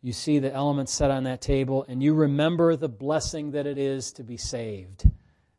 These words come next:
the blessing that it is to know God, the blessing that it is to have your sins forgiven, to have new life in Christ, to not be conformed to the world, to be,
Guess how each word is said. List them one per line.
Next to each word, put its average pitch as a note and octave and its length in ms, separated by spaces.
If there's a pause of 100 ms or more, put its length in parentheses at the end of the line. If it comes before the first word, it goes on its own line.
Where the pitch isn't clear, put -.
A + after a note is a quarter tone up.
(100)
the B2+ 80
blessing D3 540
that D3 120
it C#3 100
is C#3 260
to C#3 80
know C3 240
God, A2+ 540 (480)
the A#2+ 80
blessing C#3+ 420
that D3 120
it C#3+ 100
is C#3+ 280
to C3 100
have C#3 220
your C3+ 100
sins C#3+ 400
forgiven, A#2+ 540
to A2+ 60
have B2+ 260
new C#3 140
life C#3+ 340
in B2+ 80
Christ, C3 420
to B2+ 80
not C3+ 240
be C#3+ 140
conformed C#3 520
to C3+ 100
the B2 120
world, B2+ 280
to A#2+ 40
be, B2 240